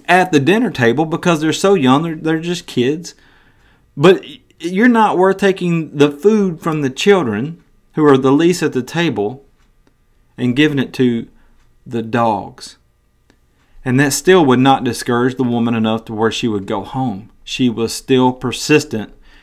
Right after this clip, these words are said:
and she would not be denied of what she came to Jesus for, and that's a healing for her daughter. So instead of being discouraged, in-, instead of giving up and just going home,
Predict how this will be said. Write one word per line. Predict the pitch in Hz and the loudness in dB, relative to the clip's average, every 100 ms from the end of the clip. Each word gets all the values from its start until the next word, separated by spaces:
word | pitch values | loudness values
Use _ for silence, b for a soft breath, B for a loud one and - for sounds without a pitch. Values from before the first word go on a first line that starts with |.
| b | b
and | 113 113 | -10 -6
she | 127 | -2
would | 107 107 | 0 0
not | 113 120 131 | 2 2 2
be | 131 156 | 4 4
denied | 160 175 175 175 117 104 104 b b b b | 4 2 2 2 2 0 -6 b b b b
of | 117 107 | -8 -4
what | 120 113 | -4 -4
she | 127 | -6
came | 123 - 120 120 123 | -8 -6 -4 -4 -4
to | 123 127 | -8 -12
Jesus | 107 110 113 113 110 | -6 -2 -2 -2 -8
for, | - 113 101 | -6 -4 -4
and | 101 | -6
that's | 107 104 - b b _ | -8 -10 -14 b b _
a | - | -14
healing | 87 123 110 107 | -6 -4 -2 -6
for | 101 107 104 101 101 _ _ | -8 -4 -4 -4 -10 _ _
her | 107 104 | -10 -6
daughter. | 107 104 104 104 _ _ b b b b b | -4 -4 -6 -16 _ _ b b b b b
So | 151 | 4
instead | 139 135 185 | 4 6 4
of | 160 | 4
being | 165 180 170 | 6 4 4
discouraged, | 135 - - 190 214 143 127 | 2 0 -2 0 2 2 2
in-, | 139 135 | -2 -4
instead | 147 131 - 175 | -4 -4 2 2
of | 143 135 | 2 2
giving | 180 160 127 - - | 2 4 0 -2 -4
up | 175 196 185 | 0 0 0
and | 147 | -4
just | 147 139 | -6 -4
going | 170 165 139 | -4 -2 -4
home, | 139 208 202 170 | -2 0 0 -4